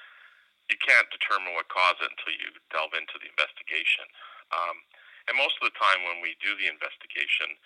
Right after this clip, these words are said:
you know, you can't be a hundred percent positive of certain things. So, uh, sometimes it's a possibility,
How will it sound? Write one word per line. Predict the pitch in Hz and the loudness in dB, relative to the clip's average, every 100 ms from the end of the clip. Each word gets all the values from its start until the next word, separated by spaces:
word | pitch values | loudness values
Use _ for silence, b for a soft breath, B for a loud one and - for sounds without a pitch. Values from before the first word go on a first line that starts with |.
| b b b b | b b b b
you | 85 | -6
know, | 80 | -6
you | 78 - | -6 0
can't | 107 98 _ - | 2 2 _ -2
be | 87 78 78 | -2 0 -2
a | |
hundred | - 85 78 | -2 -4 -2
percent | - 78 - | -4 -2 -2
positive | - 87 82 82 - | 0 2 2 0 -10
of | - - | -6 -6
certain | 76 - - | -6 -8 -14
things. | 76 - - - | -14 -16 -18 -2
So, | 87 85 - B B B B B 80 | -2 -2 -6 B B B B B 0
uh, | 80 80 | 0 2
sometimes | 120 110 104 98 | 0 2 2 2
it's | 85 - | -2 -16
a | - | -6
possibility, | - 87 - 90 85 82 101 127 160 | -2 -2 -2 -4 -2 0 -2 -4 -6